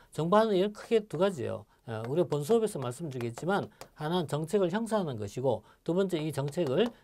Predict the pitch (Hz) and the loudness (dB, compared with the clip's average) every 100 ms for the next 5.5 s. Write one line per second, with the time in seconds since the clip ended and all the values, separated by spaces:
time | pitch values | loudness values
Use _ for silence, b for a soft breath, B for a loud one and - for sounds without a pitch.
0 | - - 139 165 175 202 120 110 120 120 | -12 -8 -4 -2 -2 0 -2 -4 -6 -2
1 | 196 143 104 b - 110 143 135 170 175 | -2 -2 -4 b -14 -10 -8 -4 -2 2
2 | 185 175 - 110 117 - 175 175 220 220 | 0 -2 -6 -6 -6 -6 -2 0 4 4
3 | 143 120 139 117 113 113 101 104 b b | 2 0 -4 -4 -6 -8 -6 -8 b b
4 | - 147 131 B - 151 165 196 196 262 | -6 -4 -4 B -4 -2 0 2 4 2
5 | 262 - - 117 | 0 -12 -12 -10